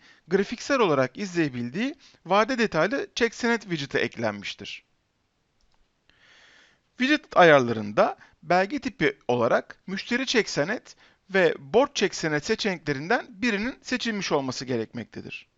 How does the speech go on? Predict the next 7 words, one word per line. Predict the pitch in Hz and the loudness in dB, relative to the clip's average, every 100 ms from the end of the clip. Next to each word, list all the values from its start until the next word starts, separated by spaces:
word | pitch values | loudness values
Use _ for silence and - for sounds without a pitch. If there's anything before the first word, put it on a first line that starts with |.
| _ _ _ _ _ _ _ _ _ _ _ _ - | _ _ _ _ _ _ _ _ _ _ _ _ 0
Ayrıca | 240 277 170 156 247 - - _ | 2 2 0 0 0 -4 -20 _
vade | 139 185 214 285 | 0 2 2 -2
gün | 277 269 | -4 -4
süresine | - 190 - 185 | -2 -4 -2 -4
yazılacak | 180 170 165 151 147 - | -2 0 0 0 -2 -2
değer | 156 240 | 0 0
ile | 226 120 160 320 | 0 -2 -4 -4